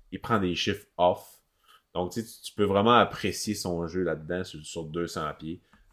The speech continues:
Euh, souvent, c'est lui qui va initier l'offensive avec le Kerry Murphy puis, euh, Hughlin.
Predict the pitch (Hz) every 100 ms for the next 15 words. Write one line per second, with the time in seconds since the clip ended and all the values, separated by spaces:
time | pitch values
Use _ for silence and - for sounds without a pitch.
0 | 80 82 82 - 92 101 110 - 104 95
1 | 90 92 104 - 123 101 - 87 - 107
2 | 90 85 87 87 87 90 87 85 - 101
3 | 98 87 87 71 - - - _ 98 98
4 | 95 98